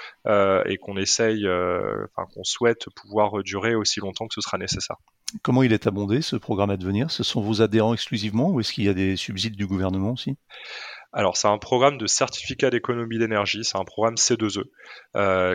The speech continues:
Speaker 1: qui, euh, fait appel à des obligés, qui, euh, sont des, des acteurs, euh, euh, notamment des importateurs, euh, de pétrole, qui, euh, des énergéticiens, qui ont des obligations d'économie d'énergie à respecter. Ils ont différentes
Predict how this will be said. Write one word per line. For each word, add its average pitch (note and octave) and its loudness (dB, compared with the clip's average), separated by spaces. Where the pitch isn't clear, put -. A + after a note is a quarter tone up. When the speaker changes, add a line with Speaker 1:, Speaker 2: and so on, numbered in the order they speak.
Speaker 1:
qui, C3 -4
euh, F#2+ 2
fait - -4
appel B2+ 4
à G#2 4
des F#2+ -4
obligés, G#2 0
qui, G2+ -8
euh, G2 -2
sont G2 -6
des, F2+ -4
des F#2+ -4
acteurs, A2+ 2
euh, F#2 0
euh, A1 -2
notamment G2+ 0
des F#2+ -2
importateurs, F#2+ -2
euh, F2+ -2
de F#2+ -4
pétrole, A2+ -2
qui, G#2+ -2
euh, F2+ 0
des F2+ -6
énergéticiens, F#2+ -2
qui - -6
ont F#2+ -4
des F2+ -6
obligations A#2 2
d'économie G#2 -4
d'énergie G2+ 0
à F#2+ 2
respecter. G2 -2
Ils - -10
ont - -6
différentes A2 0